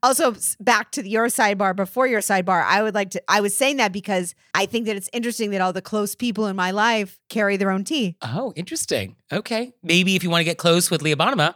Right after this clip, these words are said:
Speaker 2: you have to be a tea carrier.
Speaker 1: You have to be carrying tea. Even though I don't drink tea, but everybody I, I associate with on a regular basis
Speaker 2: Hmm.
Speaker 1: carries tea. Very interesting. When I was a, a wee lass,
Speaker 2: Mm-hmm.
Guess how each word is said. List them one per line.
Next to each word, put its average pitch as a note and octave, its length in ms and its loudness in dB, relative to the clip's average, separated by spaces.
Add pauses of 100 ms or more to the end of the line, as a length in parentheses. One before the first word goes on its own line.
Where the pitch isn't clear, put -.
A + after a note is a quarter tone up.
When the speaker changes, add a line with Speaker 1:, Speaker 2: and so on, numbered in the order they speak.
(140)
Speaker 2:
you B2+ 100 -2
have C3 140 -2
to D#3+ 60 -8
be E3 120 0
a G3+ 40 0
tea - 240 -8
carrier. A#2 380 -2
Speaker 1:
You D4 80 2
have A3+ 220 0
to D#4 100 -6
be D#4 160 2
carrying D4 420 2
tea. F4+ 300 2
Even G#3 100 -4
though A#3 120 4
I A3+ 100 6
don't F#4 140 0
drink D4 200 -4
tea, C4+ 240 -2
but C4 220 0
everybody A#3+ 460 0
I, A#3+ 400 2 (100)
I G3+ 120 2 (180)
associate D#4+ 420 -4
with A#3 160 -2
on A#3 80 2
a A3+ 40 0
regular A3+ 280 0
basis A3+ 500 -2
Speaker 2:
Hmm. F4+ 60 -4 (240)
Speaker 1:
carries F#3+ 320 -2
tea. C3+ 180 -8
Very A3+ 240 -4
interesting. D#3+ 440 -8 (440)
When A3+ 220 2
I F4 160 4
was E4+ 200 0
a, C4+ 140 -2 (120)
a G3 120 4
wee F#3+ 240 2
lass, D3+ 760 -2
Speaker 2:
Mm-hmm. A#2+ 300 -2